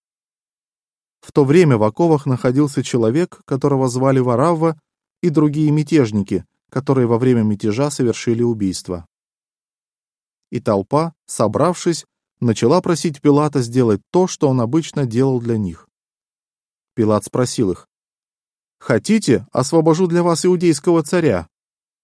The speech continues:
Ведь он знал, что старшие священники отдали его из зависти. Но старшие священники настроили толпу требовать, чтобы он освободил вместо него Варавву. Тогда Пилат спросил:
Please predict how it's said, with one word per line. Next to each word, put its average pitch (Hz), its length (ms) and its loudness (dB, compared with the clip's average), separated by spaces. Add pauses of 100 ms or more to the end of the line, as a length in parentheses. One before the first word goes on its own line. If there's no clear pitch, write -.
(420)
Ведь 120 180 -2
он 156 140 2
знал, 139 240 0
что - 160 -6
старшие 123 460 -2
священники 139 760 -2
отдали 139 380 0
его 127 220 0
из 123 100 0
зависти. 104 580 -4 (1300)
Но 107 120 -6
старшие 147 440 0
священники 147 680 -2
настроили 131 540 2
толпу 117 400 -2
требовать, 156 560 0 (240)
чтобы 139 320 0
он 135 140 4
освободил 123 580 2
вместо 120 380 -2
него 113 280 0
Варавву. 104 560 -4 (1400)
Тогда 113 320 -2
Пилат 123 320 0
спросил: 113 540 -2